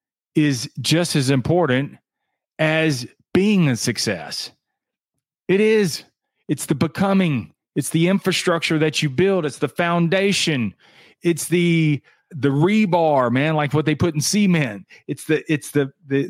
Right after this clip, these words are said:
the, the mesh inside that keeps things strong. So when that weight comes down, you can hold it. You can withstand it. That's what I'm talking about right there.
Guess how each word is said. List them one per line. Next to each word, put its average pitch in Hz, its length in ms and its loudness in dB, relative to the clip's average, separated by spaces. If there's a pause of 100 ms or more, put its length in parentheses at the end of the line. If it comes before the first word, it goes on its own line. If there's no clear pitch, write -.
the, 139 140 0
the 131 200 -2
mesh 185 460 0
inside 170 840 -2 (600)
that 127 120 -8
keeps 165 260 -2
things 180 260 2
strong. 196 520 0
So 151 180 -2
when 147 240 2
that 143 220 -2
weight 175 380 0
comes 139 320 0
down, 147 440 2
you 117 80 4
can 104 160 0
hold 120 400 0
it. 92 160 -6
You 101 80 -4
can 95 160 0
withstand 117 680 0
it. - 260 -12 (600)
That's - 140 -18
what - 80 -2
I'm - 80 -10
talking 117 400 0
about 80 240 -2
right 76 180 -10
there. - 300 -12